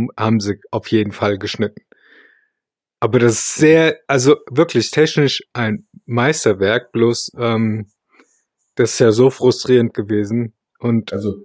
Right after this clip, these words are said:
Speaker 2: du,
Speaker 1: ich kann
Speaker 2: du
Speaker 1: nur
Speaker 2: merkst, dass das ein Schnitt, dass da Schnitte waren. Ich bin da hoffnungslos.
Speaker 1: Ja, okay. <laughs> Dann merk ich das.
Speaker 2: Mhm.
Speaker 1: Ähm, ich muss aber sagen, dass es, äh,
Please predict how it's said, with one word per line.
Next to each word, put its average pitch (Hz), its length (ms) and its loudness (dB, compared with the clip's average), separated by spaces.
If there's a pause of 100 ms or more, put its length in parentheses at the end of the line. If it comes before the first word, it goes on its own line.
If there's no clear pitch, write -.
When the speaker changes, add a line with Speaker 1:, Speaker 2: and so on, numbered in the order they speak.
(140)
Speaker 2:
du, - 80 0
Speaker 1:
ich 143 140 2
kann 147 200 0
Speaker 2:
du 156 80 6
Speaker 1:
nur 151 80 6
Speaker 2:
merkst, 101 380 0
dass 104 140 -6
das 107 200 -6
ein 101 220 -6
Schnitt, 98 460 -10
dass 101 140 -10
da 101 120 -6
Schnitte 95 380 -8
waren. 87 260 -6
Ich - 300 -14 (220)
bin 101 120 -12
da 90 100 -8
hoffnungslos. 80 840 -16 (1400)
Speaker 1:
Ja, 101 400 0
okay. 95 320 -6 (500)
<laughs> - 540 -4
Dann 135 180 2
merk 98 280 2
ich 117 220 -2
das. - 360 -4
Speaker 2:
Mhm. - 80 -18 (640)
Speaker 1:
Ähm, 143 640 0 (600)
ich 147 200 -4
muss 170 220 0
aber 139 280 2
sagen, 139 640 -4
dass - 280 -8
es, - 320 -14
äh, 120 360 -6